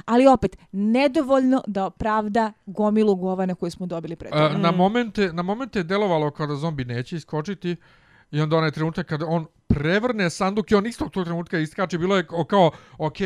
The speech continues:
Speaker 2: zombi je čekao da ga ovaj prevrne."
Speaker 3: Jao,
Speaker 2: Bilo mi je,
Speaker 3: ali taj
Speaker 2: bilo mi je
Speaker 3: cheap
Speaker 2: mrsko da sam
Speaker 3: thrill,
Speaker 2: iskoči.
Speaker 3: razumeš, kao, "Jao,
Speaker 2: Da.
Speaker 3: pa šta li je u, u, u, u, ne,
Speaker 2: Da,
Speaker 3: ovaj,
Speaker 2: da.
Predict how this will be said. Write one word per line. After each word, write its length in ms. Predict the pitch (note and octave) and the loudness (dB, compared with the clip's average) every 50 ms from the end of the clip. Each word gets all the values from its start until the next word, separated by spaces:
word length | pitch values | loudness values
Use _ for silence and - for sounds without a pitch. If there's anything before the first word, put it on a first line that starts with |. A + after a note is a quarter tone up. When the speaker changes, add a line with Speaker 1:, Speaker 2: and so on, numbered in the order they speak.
| E3+ C#3 | -2 -2
Speaker 2:
zombi 280 | B2 D3+ D#3+ D#3 D3 D3 | -2 -2 -4 -4 -4 -6
je 60 | C#3 | -8
čekao 300 | - D#3+ D3+ - C#3+ C#3 | -6 -8 -8 -6 -4 -4
da 80 | C3+ C3 | -2 0
ga 80 | C3+ | 2
ovaj 140 | C3 C3 B2+ | 2 2 2
prevrne." 280 | - - C3 - G#3 A3 | 2 2 2 4 6 6
Speaker 3:
Jao, 160 | A#3+ A#3+ A3 | 8 8 8
Speaker 2:
Bilo 180 | G#3 G#3 G#3+ | 8 8 8
mi 60 | G#3+ A3 | 8 6
je, 120 | A3 A3 | 6 6
Speaker 3:
ali 80 | A3 G#3 | 4 2
taj 180 | - - A#3 | 2 4 6
Speaker 2:
bilo 140 | - A3 A#3 | 6 6 8
mi 60 | A3+ A3 | 8 6
je 40 | |
Speaker 3:
cheap 100 | G3 F#3+ | 6 6
Speaker 2:
mrsko 220 | G3+ G3 F#3+ G3 E3+ | 6 4 4 4 4
da 120 | D#3+ D#3+ | 4 4
sam 180 | C#3+ - - - | 4 4 4 4
Speaker 3:
thrill, 160 | B3+ C4 C4 | 6 4 4
Speaker 2:
iskoči. 140 | A#3+ A3 G#3+ | 4 2 2
Speaker 3:
razumeš, 540 | G3+ G3+ G3 G#3 G3+ G#3+ G#3+ A3 G#3+ G3+ - | 0 0 0 0 0 0 0 0 -2 -4 -4
kao, 340 | - - A3 G#3 G3+ G3 | -4 -2 -2 0 0 0
"Jao, 200 | F#3+ G3 G#3 A3 | 0 0 2 6
Speaker 2:
Da. 220 | A#3+ D#3 D3+ C3+ A2+ | 6 8 8 6 4
Speaker 3:
pa 280 | A2+ C4+ A#3 A3 A3+ A3 | 2 0 0 0 -2 -4
šta 220 | - - - B3 | -4 -2 0 0
li 100 | C4+ C4+ | 2 2
je 80 | B3 B3 | 2 2
u, 60 | A#3 | 0
u, 320 | A3+ A3 A3 A3 G#3+ A3 A3+ G#3+ A3 A3+ A#3 A3+ | 0 -4 -6 -6 -6 -6 -8 -8 -8 -8 -6 -6
u, 340 | G3 G3+ A3+ G#3+ G#3 G#3 G3+ | -6 -6 -4 -4 -6 -6 -8
u, 40 | F#3+ | -10
ne, 200 | F3+ F#3+ G3 E3+ | -12 -12 -14 -12
Speaker 2:
Da, 260 | C#3+ C#3 C3+ C3+ - | -8 -4 -4 -2 -2
Speaker 3:
ovaj, 240 | G3+ G3 G#3 G#3 G3 | -2 -2 -2 -2 -2
Speaker 2:
da. 120 | F#3+ - | -2 -2